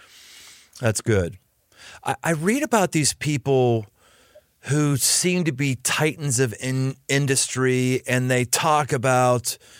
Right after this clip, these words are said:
uh, and I'm, I'm talking about they actually say this, you know, they work eighty hours a week and they don't take a day off, and that's the way they've always been.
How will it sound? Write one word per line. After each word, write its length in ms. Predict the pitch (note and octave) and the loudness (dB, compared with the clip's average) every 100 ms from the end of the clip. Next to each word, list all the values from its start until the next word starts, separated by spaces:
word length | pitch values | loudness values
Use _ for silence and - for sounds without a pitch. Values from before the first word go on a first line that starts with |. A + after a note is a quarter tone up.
| - - _ - | -20 -20 _ -2
uh, 60 | |
and 140 | A#2+ C3+ | 0 0
I'm, 140 | C#3 | 0
I'm 80 | C#3+ | 0
talking 160 | E3 D3 | 4 4
about 80 | |
they 140 | B2+ C#3 | 4 4
actually 260 | C3+ B2 | 4 2
say 360 | A2+ - E3+ D#3+ | 2 4 6 4
this, 360 | A#2 G#2 A2 C3 | 4 2 2 0
you 80 | |
know, 60 | A#2+ | 2
they 100 | A#2 | 4
work 320 | A#2+ D3+ C#3+ - | 4 4 2 0
eighty 320 | C#3 C#3+ C#3 | 0 2 2
hours 420 | C3 C3+ C3+ B2+ | 4 4 2 2
a 60 | B2+ | 0
week 460 | A#2 B2 B2 A#2+ | 0 0 0 0
and 100 | A2 | -2
they 100 | A2+ | 2
don't 200 | C3+ D3+ | 4 2
take 200 | - D3+ | 2 2
a 60 | C#3+ | 2
day 260 | A#2+ C#3+ C3 | 2 2 4
off, 880 | B2+ C3 B2+ C3 - - - - - | 4 4 4 2 -2 -10 -16 -18 -4
and 100 | A#2+ | 2
that's 200 | C3+ C#3 | 4 4
the 80 | D3+ | 2
way 180 | C#3+ C#3+ | 2 4
they've 180 | C3+ | 4
always 340 | C3+ C#3 C#3+ B2+ | 4 4 2 0
been. 480 | C#3 C3+ C3+ C3+ | 0 2 2 0